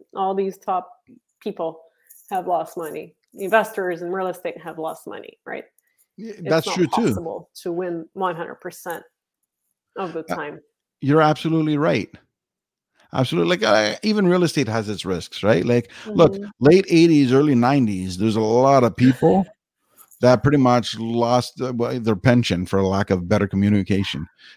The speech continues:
Speaker 2: or better, you know, wording, should I say.
Speaker 1: Yeah.
Speaker 2: You know, uh, have lost their real estate 'cause they sold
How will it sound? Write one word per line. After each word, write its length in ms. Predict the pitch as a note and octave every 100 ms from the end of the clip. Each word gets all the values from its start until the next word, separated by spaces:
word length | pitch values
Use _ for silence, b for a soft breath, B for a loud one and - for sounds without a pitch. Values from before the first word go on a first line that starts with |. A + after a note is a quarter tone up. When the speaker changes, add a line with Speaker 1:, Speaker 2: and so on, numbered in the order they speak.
| b
Speaker 2:
or 160 | A2 A2
better, 340 | G2+ A#2 A2+ G#2+ G#2+
you 100 | C3
know, 160 | G#2 G2 -
wording, 440 | G2 A2+ G#2 D2+ E2
should 180 | F#2+
I 40 | F#2
say. 300 | - C#2+ F2 _ _ _ _
Speaker 1:
Yeah. 120 | - A2+
Speaker 2:
You 80 |
know, 80 | A#2+ A#2
uh, 300 | A#2+ A#2+ A#2
have 160 | A#2 A#2+
lost 260 | A#2+ A#2+
their 80 | A2+
real 140 | A2 A#2
estate 260 | - F#2
'cause 140 | G#2 F#2+
they 100 | G#2
sold 640 | - C#3+ C#3+ G#2 G2+